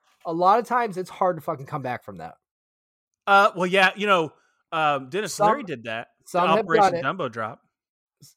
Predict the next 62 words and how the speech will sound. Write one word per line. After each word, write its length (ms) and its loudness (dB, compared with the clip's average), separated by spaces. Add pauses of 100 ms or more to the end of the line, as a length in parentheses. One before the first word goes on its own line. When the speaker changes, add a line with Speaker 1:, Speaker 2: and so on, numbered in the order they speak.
Speaker 1:
yeah, 520 -2
and 240 -6
he's 520 0 (840)
Speaker 2:
He 140 -8
had 220 4
a 40 0
good 220 -2
career 240 -4
on 100 -6
T 180 -14
V 220 -12
after 280 -18
it, 40 -10
Speaker 1:
he's 120 -10
had 120 0
Speaker 2:
but 40 -4
Speaker 1:
a 40 -2
Speaker 2:
not 120 8
Speaker 1:
good 120 2
Speaker 2:
in 80 -14
Speaker 1:
career, 140 0
Speaker 2:
film. 200 0
Speaker 1:
but 120 0
he's 200 -6
not, 280 6
yeah. 200 -12 (480)
Um, 480 4
Speaker 2:
<laughs> 1500 -8
Speaker 1:
yeah, 140 -4
he 80 -6
was 100 -6
the 140 -4
dad 360 2
in 100 -4
The 80 -6
Sandlot, 680 -4
and 160 -20 (180)
that 100 -20
was 160 -20
about 200 -16
it. 180 -12 (240)
No, 120 -6
Speaker 2:
<laughs> 420 0
Speaker 1:
no, 180 0
I'm 80 -2
just, 380 -14
he, 200 -8 (240)
no, 100 -2
he's 140 -2
had 100 4
a 40 -4
good 120 0
career, 160 0
but 80 2
I'm 80 0
saying, 200 2
like, 300 -4
you 120 -10
know, 280 -6
you 120 -8
look 200 -4
at 140 -8